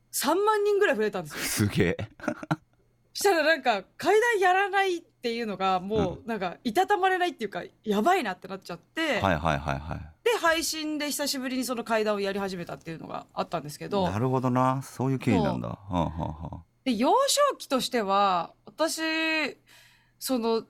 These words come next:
Speaker 1: 一番最初、じゃあ何がきっかけで見れるようになったとかっていうのがなくて、
Speaker 2: うん。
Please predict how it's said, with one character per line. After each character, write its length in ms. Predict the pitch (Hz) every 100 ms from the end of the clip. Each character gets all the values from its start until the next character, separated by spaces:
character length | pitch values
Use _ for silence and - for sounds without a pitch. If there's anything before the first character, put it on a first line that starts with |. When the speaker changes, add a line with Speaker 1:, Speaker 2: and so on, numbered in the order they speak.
| _
Speaker 1:
一 240 | 233 208 339
番 220 | 427 415
最 180 | 392 370
初、 180 | 349 262
じ 120 | -
ゃ 20 | 269
あ 20 |
何 280 | 214 370 415
が 100 | 277
き 120 | 214
っ 40 | -
か 100 | 220
け 80 | 208
で 80 |
見 60 | 202
れ 60 | 233
る 60 |
よ 20 |
う 20 | 202
に 40 |
な 80 | 196
っ 20 |
た 120 | 196
と 120 | 190 160
か 100 | 156
っ 60 |
て 180 | - 185
い 40 | 180
う 20 |
の 80 | 165
が 80 | 170
な 140 | 240
く 100 | -
て、 360 | - 302 214 -
Speaker 2:
う 40 |
ん。 240 | 117 -